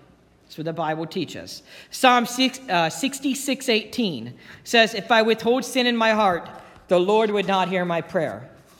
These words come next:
That's a verse for us to memorize.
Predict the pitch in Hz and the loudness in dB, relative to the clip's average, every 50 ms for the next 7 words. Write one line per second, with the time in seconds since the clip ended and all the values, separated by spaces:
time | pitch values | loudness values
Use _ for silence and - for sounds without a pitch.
0 | - - - - - - - - _ _ - 170 202 208 262 247 190 226 233 208 | -20 -20 -20 -20 -20 -20 -20 -20 _ _ -4 -4 -2 0 0 0 0 0 -2 -2
1 | 190 - - 185 185 175 180 180 - 196 190 185 170 165 151 131 123 104 107 123 | -2 -4 -2 -2 0 0 -2 -2 -4 -4 -4 -4 -4 -4 -6 -8 -8 -10 -12 -12
2 | - - - | -14 -14 -16